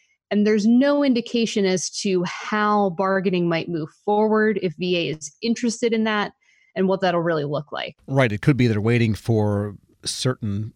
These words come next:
Speaker 2: appointees or certain people that may not be Senate confirmed, but there might be positions that have to be filled that are at the pleasure of the administration that they would want to get into those bargaining seats, perhaps.
Speaker 1: There could be. The current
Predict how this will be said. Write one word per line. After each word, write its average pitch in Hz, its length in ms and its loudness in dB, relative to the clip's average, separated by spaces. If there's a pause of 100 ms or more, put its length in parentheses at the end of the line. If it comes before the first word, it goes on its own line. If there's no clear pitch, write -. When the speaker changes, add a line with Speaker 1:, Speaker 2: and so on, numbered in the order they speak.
(100)
Speaker 2:
appointees 151 920 0
or 113 200 -4
certain 120 340 -4
people 113 240 -2
that 95 100 -6
may 117 120 -2
not 101 160 -4
be 101 80 -6
Senate 107 320 -2
confirmed, 117 500 -4
but 104 140 -8
there 107 80 -6
might 107 180 -4
be 101 280 -8
positions 120 580 -2
that 98 100 -8
have 113 140 -8
to 107 80 -8
be 101 100 -6
filled 104 420 -4 (420)
that 107 140 -6
are 101 200 -6
at 127 180 -4
the - 60 -14
pleasure 107 480 -4
of 101 120 -10
the 107 100 -6
administration 101 840 -4 (160)
that - 140 -8
they 117 100 -2
would 101 160 -8
want 113 260 -4
to 117 100 -6
get 113 220 -6
into 120 300 -4
those 98 240 -4
bargaining 101 560 -4 (280)
seats, - 520 -4
perhaps. 95 400 -8 (180)
Speaker 1:
There 254 140 0
could 285 260 -2
be. 285 340 0 (140)
The 202 260 -2
current 226 640 -2